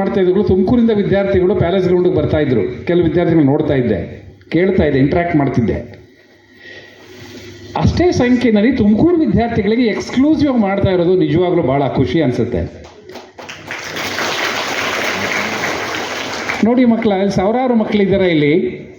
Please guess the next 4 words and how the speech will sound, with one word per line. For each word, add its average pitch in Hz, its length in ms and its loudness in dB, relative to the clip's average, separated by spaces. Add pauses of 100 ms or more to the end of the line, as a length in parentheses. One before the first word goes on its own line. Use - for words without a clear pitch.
(1040)
ನಿಮಗೆ 196 220 4
ಗೊತ್ತಿದೆ, 180 460 4 (480)
ನಾನು 240 260 0 (140)
ಇಲ್ಲಿ 175 260 2